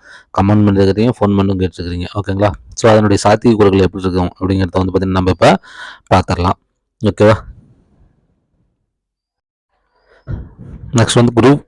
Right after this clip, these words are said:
டூ, டூ ஏ. இப்ப, ஆ, இன்னும் ரெண்டு மாசத்துல வந்து எக்ஸாம் வரப்போகுது. So, அதுக்கு நீங்க டெஸ்ட் எழுதி பார்க்கறதுக்கு கொஸ்டின் பேங்க். ஓகேங்களா? கொஸ்டின் பேங்க், அதாவது கொஸ்டின் பேப்பர், ஆன்சர் கீஸ் எல்லாமே வந்து பாத்தீங்கன்னா, சிலபஸ் படி நாங்க ரெடி பண்ணி வச்சிருக்கிறோம்.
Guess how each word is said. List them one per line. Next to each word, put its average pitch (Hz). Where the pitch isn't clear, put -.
டூ, 135
டூ 120
ஏ. 110
இப்ப, 113
ஆ, 101
இன்னும் 107
ரெண்டு 104
மாசத்துல 104
வந்து 101
எக்ஸாம் 98
வரப்போகுது. 98
So, 104
அதுக்கு 98
நீங்க 98
டெஸ்ட் -
எழுதி 107
பார்க்கறதுக்கு 101
கொஸ்டின் 113
பேங்க். 92
ஓகேங்களா? 98
கொஸ்டின் 107
பேங்க், 98
அதாவது 98
கொஸ்டின் 110
பேப்பர், 107
ஆன்சர் 101
கீஸ் -
எல்லாமே 107
வந்து 107
பாத்தீங்கன்னா, 107
சிலபஸ் 107
படி 107
நாங்க 120
ரெடி 101
பண்ணி 98
வச்சிருக்கிறோம். 92